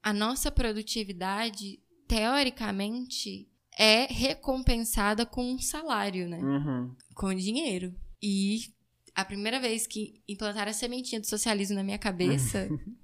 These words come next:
Speaker 2: <laughs>
Speaker 1: foi quando eu era uma, apenas uma criancinha. <laughs> A doutrinação. E eu ouvi falar por cima, assim, numa aula de geografia.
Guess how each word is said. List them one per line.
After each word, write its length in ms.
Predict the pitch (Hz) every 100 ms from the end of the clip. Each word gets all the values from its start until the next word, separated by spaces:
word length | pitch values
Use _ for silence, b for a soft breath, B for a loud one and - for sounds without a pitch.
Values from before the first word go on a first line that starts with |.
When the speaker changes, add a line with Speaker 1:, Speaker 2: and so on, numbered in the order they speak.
| -
Speaker 2:
<laughs> 480 | - 151 - _ _ -
Speaker 1:
foi 100 | 196
quando 140 | 202
eu 60 | 196
era 100 | 196
uma, 100 | 196 196 -
apenas 360 | 190 196 247
uma 140 | 285 302
criancinha. 640 | 302 285 277 - 247 320
<laughs> 1200 | 294 - - - - _ _ - - - - -
A 100 | 208
doutrinação. 1120 | 202 190 - 269 247 233 247 - 240 214 - - - - 262 B B B 294 262 220 -
E 920 | 196 202 202 202 196 190 185 - - _ _ _ _ _
eu 100 | -
ouvi 200 | 359 392 480 523
falar 200 | 381 330
por 140 | 302
cima, 260 | 285 294 285
assim, 140 | 277
numa 140 | 262 254
aula 140 | 247
de 80 | 226
geografia. 720 | 240 269 285 - 240 294